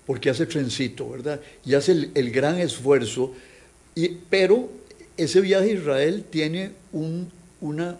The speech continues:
un componente simbólico, que es decir, yo, el roquito que hago trencito, voy y me meto un,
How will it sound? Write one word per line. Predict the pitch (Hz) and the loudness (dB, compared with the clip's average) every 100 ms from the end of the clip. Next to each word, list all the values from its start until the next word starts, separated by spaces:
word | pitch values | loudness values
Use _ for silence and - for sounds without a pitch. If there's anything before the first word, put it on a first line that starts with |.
| - | -10
un | 156 165 | -8 -4
componente | 185 170 - 135 131 135 160 | -2 -2 -2 -2 -2 -4 -6
simbólico, | 175 139 127 139 151 - | -4 -2 0 0 -4 -8
que | - | -4
es | 135 | -4
decir, | 143 127 135 110 - - - 127 | -4 -4 -4 -6 -18 -20 -18 -2
yo, | 131 180 202 202 - | 4 6 4 0 -6
el | 185 160 | -4 -4
roquito | 147 143 175 180 190 | -6 -6 -6 -4 -2
que | 170 | 0
hago | 165 175 | 0 0
trencito, | 180 185 151 180 - 143 - - - - _ - | 0 -2 0 -2 -2 -6 -6 -18 -20 -20 _ -6
voy | 120 135 202 247 - - | 2 4 2 -4 -12 -6
y | |
me | 170 135 | -4 -2
meto | 123 123 | -4 -4
un, | 170 | -4